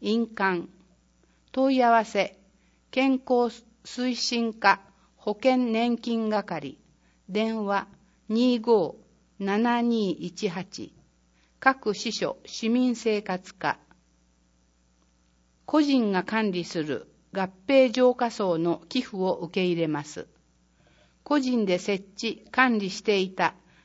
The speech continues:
合併浄化槽を市に寄付することができます。寄付した合併浄化槽は市が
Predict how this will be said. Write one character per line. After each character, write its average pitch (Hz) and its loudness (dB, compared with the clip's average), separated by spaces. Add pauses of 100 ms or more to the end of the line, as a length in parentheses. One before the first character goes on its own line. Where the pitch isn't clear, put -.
(120)
合 190 -2 (160)
併 254 4
浄 247 4
化 247 2
槽 214 -4
を 170 -2
市 - -2
に 214 2
寄 247 -4
付 233 -4
す 208 -6
る 190 -4
こ 190 -6
と 180 -6
が 214 -2
で 170 -4
き - -12
ま 127 -8
す。 - -20 (840)
寄 277 0
付 240 -2
し - -14
た - 2 (180)
合 175 0 (180)
併 254 6
浄 247 2
化 254 0
槽 190 -2
は - -4 (500)
市 - -4
が 196 2